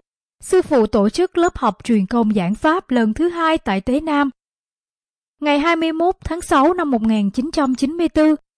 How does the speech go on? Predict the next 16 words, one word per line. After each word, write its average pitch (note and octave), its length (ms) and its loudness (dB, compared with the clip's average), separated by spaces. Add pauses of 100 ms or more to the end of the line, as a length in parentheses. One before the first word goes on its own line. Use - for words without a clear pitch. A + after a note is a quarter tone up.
sư F#4 200 0
phụ A3 260 2
tổ G3+ 200 2
chức F4+ 280 -2
lớp E4+ 200 2
học A3 180 0 (100)
truyền G#3 220 2
công B3 280 0
giảng G3 200 -2
pháp E4+ 340 -4
lần A3 200 0
thứ D#4 140 -2
hai D#4+ 280 0
tại G3 240 -4
Tế B3+ 200 -2
Nam, C#4+ 280 0